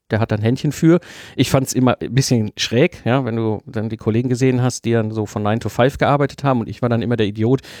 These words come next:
der morgens um sechs mit der einen Seite der Erdkugel und abends oder abends mit der anderen Seite der Erdkugel dann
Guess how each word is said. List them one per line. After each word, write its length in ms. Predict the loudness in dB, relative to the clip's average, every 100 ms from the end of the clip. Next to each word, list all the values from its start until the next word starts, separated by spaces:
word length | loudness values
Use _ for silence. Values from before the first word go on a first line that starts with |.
| -6
der 80 | 0
morgens 300 | 4 4 2
um 80 | -2
sechs 240 | -2 -2
mit 80 | -2
der 120 | -2
einen 160 | 0 0
Seite 200 | 0 -2
der 120 | -2
Erdkugel 420 | -4 -4 -4 -2
und 100 | 0
abends 460 | -2 -4 -4 -6 -8 -16 -16 -4
oder 180 | 0 2
abends 240 | 2 0
mit 100 | -2
der 60 | 0
anderen 180 | 2
Seite 180 | 2 0
der 140 | 0 0
Erdkugel 400 | 0 -2 -2 2
dann 240 | 2 0